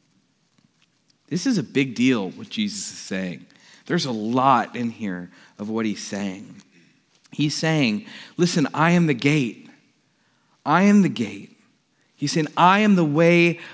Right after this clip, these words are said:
of the salvation." Do you see that in, in verse nine? He says, "I am the gate. Whoever enters through me will be saved."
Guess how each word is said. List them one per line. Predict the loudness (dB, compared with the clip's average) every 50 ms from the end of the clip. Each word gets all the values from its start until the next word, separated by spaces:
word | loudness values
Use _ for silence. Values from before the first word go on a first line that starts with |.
| -8 -4
of | -2 0 0
the | -2
salvation." | -2 2 2 2 4 4 2 2 2 0 -2 -2
Do | -4
you | -4 -4
see | -2 0 2 2
that | 2 2 0 -2
in, | -4 -4
in | -2 0 0
verse | 0 0 -2 -2 -2 -2 -2
nine? | 0 0 0 0
He | -2 -2
says, | -4 -6 -8 -6 0 4
"I | 6 6 6 6 6 4 4 4 2 2 0 -4 -10 -20 -12 -4
am | 0 2 2 4
the | 2 2
gate. | 0 2 2 4 4 2 2 0 -4 -8 -20 -20 -20 _
Whoever | -2 0 0 0 2 2 2 2 4 4 4 4 4 2 0
enters | 2 2 2 2 0 0 0 0 0 -2
through | -6 -8 -6 -2 0 2 2 4 4 4 4
me | 4 4 4 4 4 4 4 4 2 2 0 0 -4 -10 -20 -14 -8
will | -6 -6 -4
be | -4 -6
saved." | -6 -6 -8 -10 -10 -8 -8 -6 -8 -8 -10 -12 -18 -20 -20 -20 -20